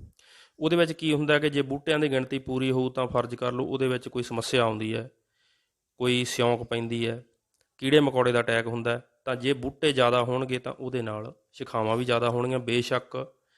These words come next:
ਜੇ ਜ਼ਿਆਦਾ ਗਿਣਤੀ 'ਚ ਬੂਟੇ ਆ, ਉਹ ਫੋਟ ਘੱਟ ਕਰਨ, ਸ਼ਾਖਾਵਾਂ ਘੱਟ ਹੋਣ, ਪਰ ਫਿਰ ਵੀ ਉਹ ਕਵਰ ਕਰ ਜਾਂਦੇ ਆ। ਜੇ ਕੋਈ ਅਟੈਕ ਵੀ ਹੁੰਦਾ, ਇਸੇ ਬੇਸ 'ਤੇ ਜਿਹੜਾ ਹੈਗਾ ਈ ਟੀ ਐਲ ਲੈਵਲ ਬਣਾਇਆ ਜਾਂਦਾ ਹੈ ਕਿ ਜੇ ਬੂਟਿਆਂ ਦੀ ਗਿਣਤੀ ਪੂਰੀ ਆ ਤਾਂ ਫਿਰ ਜੇ ਜਿਵੇਂ ਗੋਭ ਦੀ ਸੁੰਡੀ ਆ,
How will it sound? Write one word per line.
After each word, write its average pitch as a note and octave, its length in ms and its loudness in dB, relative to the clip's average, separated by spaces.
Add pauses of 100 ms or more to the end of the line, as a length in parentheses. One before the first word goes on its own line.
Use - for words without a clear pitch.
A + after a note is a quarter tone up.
(220)
ਜੇ B2 120 -2
ਜ਼ਿਆਦਾ A#2 300 2
ਗਿਣਤੀ B2 280 -2
'ਚ A#2+ 60 -8
ਬੂਟੇ B2 340 -6
ਆ, C3 40 -2
ਉਹ C3 160 -6
ਫੋਟ A2+ 300 -6 (100)
ਘੱਟ A#2 120 -6
ਕਰਨ, A#2 240 -6
ਸ਼ਾਖਾਵਾਂ A2+ 380 -2 (100)
ਘੱਟ A2+ 140 -6
ਹੋਣ, A#2 140 -4
ਪਰ A#2+ 180 -6
ਫਿਰ B2 300 -2
ਵੀ A#2+ 120 -4
ਉਹ A2 140 -4
ਕਵਰ A2 280 -6
ਕਰ A2 160 -4
ਜਾਂਦੇ A2 340 -4
ਆ। A#2+ 60 -8 (760)
ਜੇ B2+ 100 0
ਕੋਈ C#3 160 2
ਅਟੈਕ B2+ 280 4
ਵੀ C#3 140 -2
ਹੁੰਦਾ, C3 300 0
ਇਸੇ D3 280 -2
ਬੇਸ C3 280 0
'ਤੇ C#3 160 -4
ਜਿਹੜਾ C3 240 2
ਹੈਗਾ B2 320 0 (360)
ਈ C#3 80 -4
ਟੀ C#3+ 180 -4
ਐਲ C3 100 -2
ਲੈਵਲ A#2 240 2
ਬਣਾਇਆ A#2+ 260 2
ਜਾਂਦਾ A#2 260 -2
ਹੈ B2+ 140 -12 (320)
ਕਿ C#3 80 -6
ਜੇ C3 100 0
ਬੂਟਿਆਂ C3+ 340 0
ਦੀ C#3+ 120 0
ਗਿਣਤੀ C3+ 240 0
ਪੂਰੀ C3 380 0
ਆ C#3 160 2 (440)
ਤਾਂ C3 200 0
ਫਿਰ D3 280 4
ਜੇ C3+ 240 2
ਜਿਵੇਂ B2 180 0
ਗੋਭ C3+ 260 0
ਦੀ C#3 100 -4
ਸੁੰਡੀ A#2+ 360 -4
ਆ, A#2 160 -4